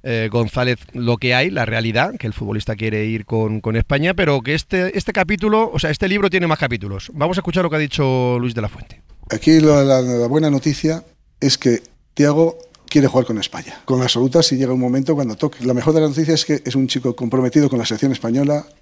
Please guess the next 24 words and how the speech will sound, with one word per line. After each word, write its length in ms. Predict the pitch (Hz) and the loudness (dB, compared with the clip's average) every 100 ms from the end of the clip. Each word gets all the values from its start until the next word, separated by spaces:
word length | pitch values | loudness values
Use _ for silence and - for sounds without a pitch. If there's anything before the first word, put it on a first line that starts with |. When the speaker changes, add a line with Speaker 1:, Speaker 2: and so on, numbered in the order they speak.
| - | -4
Speaker 2:
y 120 | 120 | -2
eso 140 | 117 139 | 0 0
nos 160 | 123 | -2
da 180 | 95 101 - _ | -4 -4 -6 _
mucha 200 | 120 - | 0 2
alegría. 380 | 107 90 98 127 | 2 0 -2 -2
Y 80 | - | -2
también, 320 | 101 90 127 | 0 2 4
ojo, 320 | 127 131 123 - | 4 4 -2 -2
que 120 | - 92 | -8 -6
aprovecho 340 | 98 107 117 | -4 -2 0
para 120 | 127 | 0
decir 220 | 120 151 | 2 0
que 120 | 143 113 | 0 -6
el 60 | |
que 160 | - 101 | -6 -8
decide 320 | 90 - 120 | -6 -4 -2
lo 100 | 123 | -2
contrario 400 | 123 131 147 143 | 0 0 2 2
y 40 | 135 | 2
irse 180 | 131 | 0
con 100 | 131 | 0
otro 180 | 135 135 | 0 0
país, 260 | 127 156 | 0 0